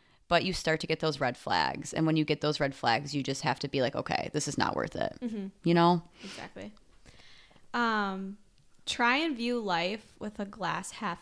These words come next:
Speaker 2: full
Speaker 1: I liked
Speaker 2: rather than a
Speaker 1: this
Speaker 2: glass half
Speaker 1: one.
Speaker 2: empty. This one's a big one for me 'cause this was something that was reiterated to my, to me a lot when I was a child, 'cause there's, like, certain people in my life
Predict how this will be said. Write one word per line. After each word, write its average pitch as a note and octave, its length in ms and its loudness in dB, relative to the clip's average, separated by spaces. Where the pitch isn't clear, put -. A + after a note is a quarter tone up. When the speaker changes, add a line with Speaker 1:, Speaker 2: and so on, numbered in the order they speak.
Speaker 2:
full F3+ 280 -4
Speaker 1:
I G#3 100 6
liked A3+ 240 6
Speaker 2:
rather F#3 120 -2
than G3 80 6
a - 40 4
Speaker 1:
this F#3 100 -6
Speaker 2:
glass G3 100 0
half F3 540 6
Speaker 1:
one. D#3+ 180 0
Speaker 2:
empty. E3 440 -10
This A3+ 180 -4
one's F4+ 120 0
a B4+ 100 4
big F#3+ 160 -4
one F3+ 200 -10
for F#3+ 140 -8
me F#3 160 -4
'cause A3+ 260 -4
this A#3+ 140 2
was D4 100 0
something C4+ 320 -2
that G#3 340 0
was G3+ 200 -6
reiterated F#3 540 -2
to G3+ 80 -10
my, F#3+ 120 -8
to G3 120 -8
me F#3+ 120 -4
a F3+ 60 -4
lot D#3+ 220 -4
when F#3 80 -8
I F#3 60 -8
was F#3 100 -12
a F3+ 40 -12
child, F#3+ 640 -4
'cause G#3 200 -4
there's, G3 300 -4
like, F#3+ 180 -6
certain D4 260 -2
people G#3+ 200 -2
in G3+ 60 -4
my F#3 100 -4
life F3 420 -4